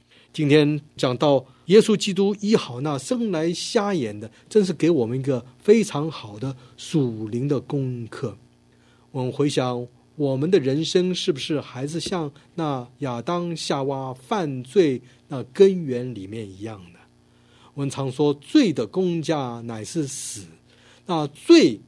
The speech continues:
让我们与神隔绝，叫做“罪的工价乃是死。”那有些人说很不服气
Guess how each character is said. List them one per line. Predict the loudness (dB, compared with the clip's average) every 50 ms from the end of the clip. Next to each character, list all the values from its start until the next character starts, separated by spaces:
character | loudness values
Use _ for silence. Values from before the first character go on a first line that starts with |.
| _ _ _
让 | 0 2 2 2 2 0
我 | 0 0 0
们 | 0 0 -2 -2 -4
与 | -6 -10 -8
神 | -8 -4 -4 -2 -2 -2 -4
隔 | -4 -6 -6 -6 -6
绝， | -6 -6 -6 -8 -8
叫 | -8 -8 -8 -8
做 | -8 -8 -6
“罪 | 0 6 6 6 6
的 | 4 0
工 | -4 -4 -6 -4 -4
价 | -4 -4 -4 -6 -8 -12 -14
乃 | -14 -14 -14
是 | -12 -12 -10
死。” | -10 -10 -12 -14 -16 -20 -20 _ _ _ -20 -20 _ -6
那 | -4 -2
有 | 0 0
些 | 2 2 4
人 | 4 4 2 0 -2
说 | 0 0 0 0 0
很 | -2 -4 -6
不 | -6
服 | -6 -6 -4 -4 -4
气 | -2 0 -2 -2